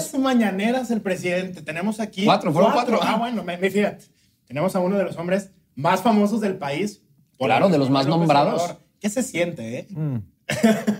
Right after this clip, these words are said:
Speaker 3: A ver, este, es, es un, es un, no es casual.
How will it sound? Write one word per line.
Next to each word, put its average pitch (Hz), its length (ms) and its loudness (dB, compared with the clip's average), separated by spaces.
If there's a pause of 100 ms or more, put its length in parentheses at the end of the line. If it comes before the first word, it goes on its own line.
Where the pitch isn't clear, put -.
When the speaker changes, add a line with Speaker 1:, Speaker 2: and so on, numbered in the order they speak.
(720)
Speaker 3:
A 123 80 -12
ver, 127 260 0
este, 123 540 -2 (360)
es, 139 200 -6 (200)
es 131 260 -2
un, 151 340 0
es 120 240 -4
un, 135 340 -10 (180)
no 123 420 -4
es 131 160 -6
casual. 139 460 -6